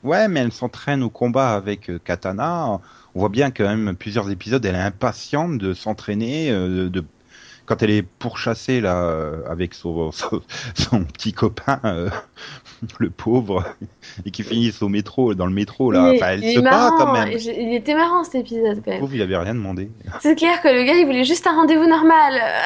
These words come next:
Speaker 2: <laughs> Il voulait pas se retrouver au milieu d'un crocodile.
Speaker 1: Ah, oui, non, mais voilà, c'est, c'est ça que je veux dire. Mais elle, elle, elle ose quand même se battre, elle prend des initiatives, tout.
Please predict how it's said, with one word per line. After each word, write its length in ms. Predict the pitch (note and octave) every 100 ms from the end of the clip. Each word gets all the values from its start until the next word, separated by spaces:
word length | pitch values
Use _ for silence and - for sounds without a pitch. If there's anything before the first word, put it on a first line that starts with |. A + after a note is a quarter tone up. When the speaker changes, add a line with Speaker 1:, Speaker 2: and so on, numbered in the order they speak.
| G4+
Speaker 2:
<laughs> 320 | B3 F4+ F4+ G#4
Il 120 | D4+
voulait 240 | D4+ D4
pas 180 | D4 F4
se 120 | F#4
retrouver 460 | F#4+ - D#4+ D4+ D#4+
au 20 |
milieu 180 | D4 D4+
d'un 140 | D4 D4+
crocodile. 800 | F4+ F4 D4 C#4 C#4 B3+ - - - E4 F#4 F#4 F4 -
Speaker 1:
Ah, 180 | C#3 -
oui, 200 | B2 D3+ E3
non, 100 | A2+
mais 140 | A2
voilà, 320 | A2+ E3 E3+
c'est, 180 | - G2+
c'est 180 | - G#2
ça 160 | -
que 60 | D3+
je 60 | A2+
veux 40 |
dire. 140 | A2+ G#2
Mais 100 | G2+
elle, 180 | G#2 F#2+
elle, 220 | G2 F#2+
elle 180 | G2 G#2
ose 140 | C#3+
quand 100 | -
même 140 | G2 F#2+
se 160 | -
battre, 380 | A#2+ F#3 F#3+ -
elle 80 | F#2+
prend 140 | G2
des 160 | G2 F2+
initiatives, 600 | G2 F2+ F#2+ F2 A2+ G#2
tout. 200 | - G#3